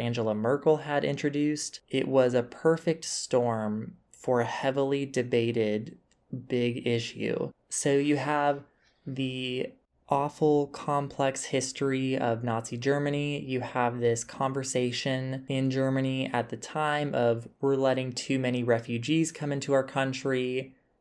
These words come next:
And then you have this event where hundreds, hundreds, potentially thousands of women are sexually assaulted,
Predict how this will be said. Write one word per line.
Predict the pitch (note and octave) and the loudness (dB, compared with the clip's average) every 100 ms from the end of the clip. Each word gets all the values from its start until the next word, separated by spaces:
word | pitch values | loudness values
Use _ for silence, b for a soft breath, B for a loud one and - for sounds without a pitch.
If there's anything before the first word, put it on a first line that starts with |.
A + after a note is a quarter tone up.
| _ - | _ -4
And | C3+ C3 | -2 0
then | C3 | 0
you | C3 | -2
have | A2+ C3 B2 B2 - - _ _ - | 0 2 2 2 -4 -16 _ _ -10
this | B2 B2 A#2 | -2 -2 0
event | A#2 G#2+ G#2 - - - | 0 0 -2 -6 -12 -14
where | G#3 B2+ B2+ B2 B2 B2 A#2+ - | -10 0 4 4 4 2 0 -6
hundreds, | - D#3 D#3 D#3 D3+ C#3+ | -2 0 4 6 4 0
hundreds, | - C#3+ C#3+ C#3+ C#3 | -4 -2 0 2 0
potentially | - - E3 F3+ F3 C3 | -2 -4 0 0 2 0
thousands | - C3+ B2 C3+ C3+ C3 | -2 0 2 2 2 -2
of | B2+ A#2+ | -2 -2
women | B2+ B2+ A#2 G#2+ A#2 - | -2 0 0 0 -4 -2
are | A#2+ A2+ A#2 | 0 2 0
sexually | - C#3 C3+ - C3+ C3 | 0 -2 -2 -2 0 0
assaulted, | C3 B2 A2+ A2+ A#2+ G#2 G#2 | 2 2 2 0 -4 -4 -4